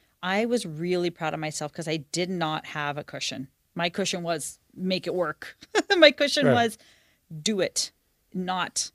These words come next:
Speaker 1: "Oh, well, if, you know, I can't, I'll just do this other thing on the side." No, I just had to make it work. And I struggle with that constantly because every day in a realtor's life is,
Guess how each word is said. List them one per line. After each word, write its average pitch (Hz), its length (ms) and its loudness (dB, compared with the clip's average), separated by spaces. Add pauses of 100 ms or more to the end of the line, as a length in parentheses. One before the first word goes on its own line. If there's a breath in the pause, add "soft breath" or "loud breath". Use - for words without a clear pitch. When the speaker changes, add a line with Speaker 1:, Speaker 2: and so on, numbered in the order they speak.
(480)
Speaker 1:
"Oh, 196 300 6
well, 185 140 4
if, 175 200 -4
you 180 320 -6
know, 170 160 -6
I 160 60 -8
can't, 175 360 -6
I'll 165 140 -4
just 160 220 -6
do 160 100 -10
this 160 200 -8
other 160 200 -6
thing 160 200 -8
on 156 100 -4
the 151 80 -4
side." 151 300 -4
No, 196 200 0
I 160 320 0
just 165 220 -6
had 220 180 -6
to 208 80 -8
make 196 180 -6
it - 100 -20
work. - 360 -10 (480 soft breath)
And 190 240 -2
I 226 80 0
struggle 269 340 0
with 269 140 0
that 208 160 0
constantly 190 540 -6
because 165 520 -4
every 208 480 0
day 160 340 0
in 160 180 -4
a 151 40 -6
realtor's 156 400 -6
life 151 340 -4
is, 151 380 -6